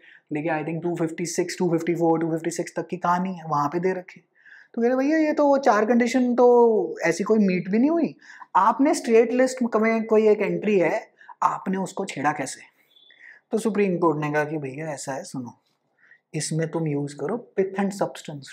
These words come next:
doctrine of pith and, pith क्या है? बोन मैरो के नीचे भी कोई जो चीज़ होती है वो पिथ है। वो कहता है चलो इसको थोड़ा बारीकी से देखते हैं, इसकी ऊपर की हड्डी मेकअप वगैरह हटाओ, नीचे का इसमें मामला देखते हैं कि भाई साहब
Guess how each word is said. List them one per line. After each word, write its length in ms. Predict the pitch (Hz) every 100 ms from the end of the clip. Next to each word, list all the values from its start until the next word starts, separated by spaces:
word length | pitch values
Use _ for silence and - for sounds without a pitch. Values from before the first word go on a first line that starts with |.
| 139
doctrine 360 | 131 - 165 165
of 120 | 180
pith 220 | 180 175
and, 100 | 180 170 269
pith 240 | 269 - -
क्या 120 | 233
है? 140 | 277 - - - -
बोन 360 | 151 180 226 226
मैरो 260 | 196 220
के 80 | 247
नीचे 380 | 190 190 190 233
भी 80 | 233
कोई 180 | 226
जो 100 | 220
चीज़ 240 | 208 202 185
होती 180 | 175 226
है 60 |
वो 60 | 226
पिथ 120 | 190
है। 160 | 190 143
वो 60 |
कहता 220 | 165 190
है 60 | 262
चलो 200 | 226 233
इसको 200 | 226 247
थोड़ा 180 | 247 262
बारीकी 540 | 185 165 185 180 -
से 100 | 233
देखते 360 | 185 156 - 233
हैं, 100 | 254
इसकी 300 | 240 262 240 - - -
ऊपर 300 | 214 202 240
की 120 | 240 226
हड्डी 300 | 190 185 226
मेकअप 300 | 208 214 196
वगैरह 300 | 196 202 196
हटाओ, 600 | 127 135 190 156 - - _ _ _ _ 143
नीचे 540 | 139 151 202 220 233
का 100 | 226
इसमें 240 | 196 185 165
मामला 340 | 143 135 135
देखते 380 | - - _ 151
हैं 360 | 262 285 - -
कि 80 | 190
भाई 220 | 147 156
साहब 320 | - 208 214